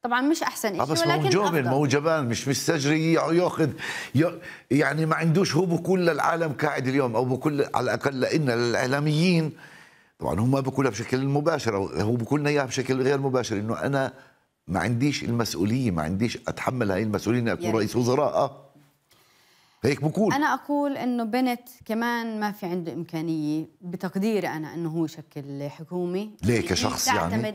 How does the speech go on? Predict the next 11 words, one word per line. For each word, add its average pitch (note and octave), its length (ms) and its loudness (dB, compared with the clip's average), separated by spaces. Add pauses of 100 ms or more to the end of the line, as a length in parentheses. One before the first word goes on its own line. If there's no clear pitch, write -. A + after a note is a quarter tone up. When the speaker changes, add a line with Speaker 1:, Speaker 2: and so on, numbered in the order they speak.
Speaker 1:
اللي G#3 220 -6
هي A#3+ 60 -4
تعتمد G3+ 580 -4
على، E3+ 400 0 (500)
آه، E3+ 220 0
غير G#3 420 -2 (120)
اليمين، E3 640 -2
لأنه A3+ 340 0
هو A#3 440 2 (360)
يعني E3+ 380 -2
عاطفيًا A#3 840 -4